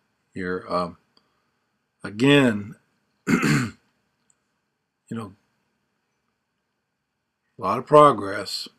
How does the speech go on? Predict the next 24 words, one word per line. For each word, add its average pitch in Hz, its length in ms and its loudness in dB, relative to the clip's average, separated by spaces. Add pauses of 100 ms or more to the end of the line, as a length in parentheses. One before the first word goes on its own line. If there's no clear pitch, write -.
(340)
<clears throat> - 800 0 (920)
What 143 180 6
I - 20 8
want 196 260 6
you 131 80 2
to 117 80 -4
think 156 280 4
about 113 260 0
when 117 140 -4
you 117 100 2
do 120 140 4
your 117 160 4
dry 117 260 2
swings 101 380 -6
today, 95 540 -4 (680)
uh, 98 240 -6
or 101 160 -4
this 98 260 -4
week, 101 480 -6 (720)
is 107 200 -4
that 98 180 -8
you're 127 160 2
going 123 360 2
to, 101 220 -4